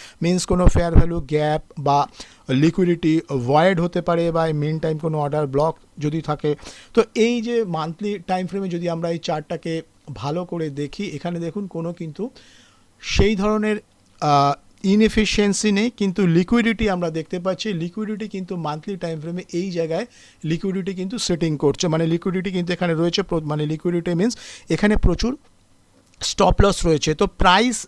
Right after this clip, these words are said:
যেটা করবে, প্রাইস এই নেক্সট যেটা, আহ, মানে আমরা এক্সপেক্ট করতে পারি অ্যালগোরিদমিক্যালি প্রাইস কিন্তু এই লিকুইডিটিগুলোকে কিন্তু টেস্ট করবে, মানে এখানে যে স্টপ লস রয়েছে সেই স্টপ লসগুলোকে টেস্ট করবে।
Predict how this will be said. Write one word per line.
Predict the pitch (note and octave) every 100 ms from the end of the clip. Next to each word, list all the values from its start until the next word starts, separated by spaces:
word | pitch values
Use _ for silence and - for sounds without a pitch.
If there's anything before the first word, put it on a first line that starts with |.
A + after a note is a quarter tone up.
| D#3+
যেটা | D#3+ F3 E3
করবে, | - D3 D3+ A3+
প্রাইস | - D#3+ F3 -
এই | F#3 E3+ G#3+ - - - - _ _
নেক্সট | C3+ C#3+ A#3 B3+ -
যেটা, | F#3 F#3+
আহ, | F3+ - D3+ D3+ D3+ D3+ D3+ D3+ D3+
মানে | D#3
আমরা | D#3 D#3+
এক্সপেক্ট | E3 - - A3+
করতে | - D#3+ -
পারি | C#3+ D3 D#3+
অ্যালগোরিদমিক্যালি | D3+ D#3 F3 F3 E3+ D#3+ D#3 D#3
প্রাইস | D3 D3 -
কিন্তু | D3 F3+ G3
এই | E3 F#3+ F#3+
লিকুইডিটিগুলোকে | D#3 - F3+ F3 E3+ D#3+ D3+ D#3 D3+
কিন্তু | D3 C#3+ G#3 C#4+ - - - -
টেস্ট | F#3+ -
করবে, | - E3+
মানে | D#3+ D#3+
এখানে | D#3 E3 E3
যে | D#3
স্টপ | C#3+ D#3 D3+ -
লস | F3+ -
রয়েছে | F3 D#3+ A3+ - -
সেই | - G3+
স্টপ | G#3 - E3+ -
লসগুলোকে | F3+ D#3 D#3+ D3+ G#3 C4+ - - _ -
টেস্ট | F#3+ -
করবে। | F3+ E3 D#3+